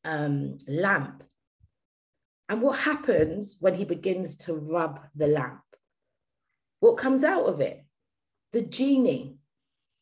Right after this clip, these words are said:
When Adam and Eve bite the apple, what happens? Their reality changes. The environment shifts.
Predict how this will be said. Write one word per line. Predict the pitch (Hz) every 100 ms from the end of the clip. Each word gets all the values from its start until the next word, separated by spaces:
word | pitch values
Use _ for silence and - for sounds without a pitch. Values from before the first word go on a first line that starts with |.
| _ _ _ _ _ _ _ _ _ _ _ _ _ - _
When | 156 196 220 226 220 -
Adam | 208 226 220 214
and | 208 -
Eve | 247 240 208 160 151 143 - _ _ _ _ _ -
bite | 214 208 - - - -
the | 160 165 185 180 175 175 175 _ _ _ _ _ _ _ _ -
apple, | 254 254 202 156 139 143 - _ _ _
what | - -
happens? | - 240 - 180 135 139 - - _ _ _ _ _ _ _
Their | 185 185
reality | 196 208 262 214 170
changes. | 143 165 147 135 120 110 - - _ _ _ _ _ _ _
The | 185 175
environment | 165 147 196 247 247 196 165 127
shifts. | - - - - - -